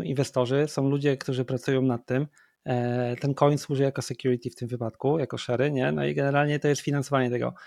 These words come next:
I tego nie lubię, powiem szczerze. Dlaczego? Bo jak obserwuję przez ostatnie kilka lat rozwój krypto i rzeczy dookoła tego, to w-, to powoduje, że masz wtedy incentive tylko na to rozwiązanie, nie? Na przykład zaczynasz ignorować zewnętrzne protokoły, wysiłki i ten. Dlaczego? Bo twój incentive finansowy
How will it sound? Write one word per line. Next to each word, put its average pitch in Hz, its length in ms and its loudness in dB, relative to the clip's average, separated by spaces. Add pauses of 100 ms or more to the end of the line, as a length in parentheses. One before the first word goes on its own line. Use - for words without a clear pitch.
(160)
I - 80 -10
tego 180 260 8
nie 160 140 6
lubię, 139 420 4
powiem 139 200 0
szczerze. 127 480 0
Dlaczego? 139 380 -2
Bo 135 120 0
jak 131 180 0
obserwuję 139 480 -2
przez 135 140 -4
ostatnie 135 300 -4
kilka 139 260 -4
lat 127 280 2 (240)
rozwój 127 360 0
krypto 135 360 -2
i 120 120 0
rzeczy 131 240 -8
dookoła 123 300 -2
tego, 127 340 4 (360)
to 131 280 2
w-, - 240 -20 (280)
to 151 120 4
powoduje, 147 500 2
że 131 80 -2
masz 139 160 0
wtedy 135 220 -4
incentive 135 540 0
tylko 147 320 0
na 131 120 2
to 135 100 -2
rozwiązanie, 123 560 0
nie? 127 160 -2
Na 143 100 0
przykład 131 200 -6
zaczynasz 135 340 -4
ignorować 131 500 2
zewnętrzne 131 500 0
protokoły, 131 720 2
wysiłki 127 560 -4
i 117 40 -6
ten. 156 200 2
Dlaczego? 135 320 2
Bo 123 100 -2
twój 160 220 0
incentive 170 480 0
finansowy 143 600 2